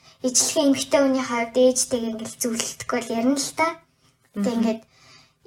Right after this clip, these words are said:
Speaker 1: ээжээ жирэмсэн бэлцсэн юм шиг байна гэл хөх сэрийгээл ингээд, ингээд ах ингээд, тэгэнгუთ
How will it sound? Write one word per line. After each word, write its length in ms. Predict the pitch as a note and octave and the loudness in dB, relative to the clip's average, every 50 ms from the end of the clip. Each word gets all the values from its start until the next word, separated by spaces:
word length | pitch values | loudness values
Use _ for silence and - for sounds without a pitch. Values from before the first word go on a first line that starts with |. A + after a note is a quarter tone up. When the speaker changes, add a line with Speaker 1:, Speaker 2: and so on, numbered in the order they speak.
| - _ _ - B3+ | -20 _ _ 0 0
Speaker 1:
ээжээ 260 | B3 A#3+ - B3+ B3+ B3 | 0 2 0 0 0 0
жирэмсэн 340 | B3+ B3+ A#3+ A#3 - C4 B3+ | 0 0 0 0 0 0 -2
бэлцсэн 260 | B3+ - - - B3+ | -4 -4 -4 -4 -4
юм 60 | A#3+ - | -4 -6
шиг 100 | - B3 | -6 -6
байна 160 | A#3 A#3 A#3 | -4 -4 -4
гэл 160 | A#3 A#3+ A#3 | -6 -6 -10
хөх 160 | - - B3 - | -12 -10 -4 0
сэрийгээл 640 | - - C4+ C4 C4 B3+ A#3+ B3 B3 A#3+ - B3 | 0 0 2 2 0 0 2 0 -2 -2 -4 -6
ингээд, 240 | A#3+ A#3 B3 B3 - | -6 -6 -6 -4 -4
ингээд 280 | B3+ B3 B3+ D4+ D4+ - - | -2 2 2 2 2 0 -2
ах 80 | - | -2
ингээд, 320 | - C4 B3+ B3 - - - | 0 0 0 0 -2 -6 -6
тэгэнгუთ 400 | B3+ B3 A#3 A#3+ A3+ B3 B3+ | -8 -8 -6 -6 -6 -8 -8